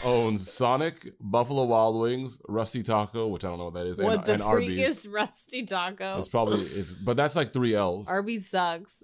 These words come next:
Speaker 2: And I used to think Sonic was cool because of the concept of
Speaker 1: And
Speaker 2: drive-in,
Speaker 1: because of the blue
Speaker 2: but the
Speaker 1: hedgehog.
Speaker 2: food is
Speaker 1: It's
Speaker 2: disgusting.
Speaker 1: putrid. It's among the worst.
Speaker 2: Like,
Speaker 1: That's
Speaker 2: like,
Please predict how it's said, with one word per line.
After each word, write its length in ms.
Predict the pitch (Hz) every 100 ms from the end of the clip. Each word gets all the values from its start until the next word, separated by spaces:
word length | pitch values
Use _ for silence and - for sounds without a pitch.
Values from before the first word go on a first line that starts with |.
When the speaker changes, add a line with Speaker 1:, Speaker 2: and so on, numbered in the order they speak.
| -
Speaker 2:
And 160 | 190
I 20 | 196
used 360 | 196 190 220
to 100 | 269 262
think 280 | 285 277 262
Sonic 440 | 220 208 233 233
was 180 | 254 247
cool 400 | - 240 240 254
because 380 | 220 196 202 190
of 140 | 185
the 100 | 175
concept 480 | 170 160 170 185 175
of 80 | 160
Speaker 1:
And 80 | 156
Speaker 2:
drive-in, 480 | 156 160 185 214
Speaker 1:
because 180 | - 98
of 40 | 87
the 60 |
blue 200 | 85 95
Speaker 2:
but 100 | 87
the 60 | 95
Speaker 1:
hedgehog. 220 | 95 95
Speaker 2:
food 240 | 214 233 233
is 160 | 185
Speaker 1:
It's 360 | - 139 - - _
Speaker 2:
disgusting. 560 | - 202 - - 98 92
Speaker 1:
putrid. 200 | 85 95
It's 360 | 110 - -
among 340 | 98 104 98 87
the 80 | 82
worst. 380 | 82 80 - _
Speaker 2:
Like, 100 | 180 196
Speaker 1:
That's 200 | - 143 - _ _ 208
Speaker 2:
like, 180 | 226